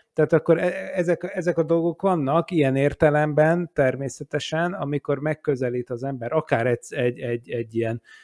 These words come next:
ilyen hintamanőver vagy paritja manőver során egy nagy tömegű égitestet, akkor természetesen persze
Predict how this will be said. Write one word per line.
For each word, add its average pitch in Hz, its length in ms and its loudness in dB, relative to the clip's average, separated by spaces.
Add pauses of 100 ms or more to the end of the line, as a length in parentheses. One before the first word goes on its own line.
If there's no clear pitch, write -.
(140)
ilyen 113 340 -4
hintamanőver 113 800 2
vagy 113 140 0
paritja 123 440 2
manőver 110 480 -4
során 110 480 0
egy 104 140 -6
nagy 120 200 2
tömegű 107 400 -4
égitestet, 127 760 0
akkor 123 300 -4
természetesen 123 800 -6
persze 139 520 -2